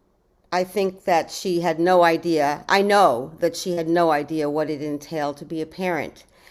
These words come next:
And it really wasn't her nature. She didn't like it, especially being O C D, because children made a mess. And it was her house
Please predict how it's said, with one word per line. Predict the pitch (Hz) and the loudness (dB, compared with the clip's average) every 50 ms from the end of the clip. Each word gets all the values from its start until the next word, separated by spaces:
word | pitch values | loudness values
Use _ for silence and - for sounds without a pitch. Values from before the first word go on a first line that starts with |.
| _ _ _ - | _ _ _ -10
And | - 160 165 165 165 | -6 -4 -2 -2 -2
it | 151 95 | -2 -2
really | - 185 190 208 208 202 202 | -2 -2 0 0 2 2 2
wasn't | 185 180 185 185 175 180 180 170 | 2 2 2 2 0 -2 -4 -2
her | 170 165 | -2 -4
nature. | 156 160 170 175 175 180 - 156 | -2 0 0 -2 -2 -4 -8 -10
She | 143 147 - 190 | -10 -10 -12 -6
didn't | 185 208 202 175 135 | -4 -2 -2 0 0
like | 170 180 180 185 185 | 2 2 2 0 0
it, | 175 139 123 | -4 -6 -6
especially | 156 - - 190 196 190 - 220 214 | -8 -6 -2 -2 -2 -2 -4 -8 -8
being | - 196 190 180 170 104 | -6 -4 -2 -2 -2 -2
O | 123 165 165 | -2 -4 -4
C | 165 - - 160 151 | -4 -8 -10 -10 -10
D, | 143 147 147 147 151 156 | -8 -8 -8 -6 -8 -8
because | 151 156 143 - 165 147 135 135 135 - - _ - - - - _ _ _ | -10 -12 -12 -8 -8 -8 -8 -8 -12 -16 -18 _ -20 -20 -20 -20 _ _ _
children | - - 202 196 180 185 202 185 180 | -8 -4 -4 -4 -2 -2 -2 0 0
made | 180 170 165 | 0 0 0
a | 165 | -2
mess. | 165 170 160 127 85 - - - - - - - _ _ _ _ _ _ | -2 -2 -2 -2 -4 -6 -10 -12 -12 -12 -12 -14 _ _ _ _ _ _
And | - - 175 175 | -6 -4 -2 -2
it | 156 135 | 0 -2
was | 170 170 165 - | -4 -4 -6 -10
her | - - - - 208 208 214 | -16 -14 -2 0 2 2 2
house | 202 214 190 180 170 170 175 175 - - - - - | 2 2 2 4 4 2 0 -2 -6 -10 -12 -12 -14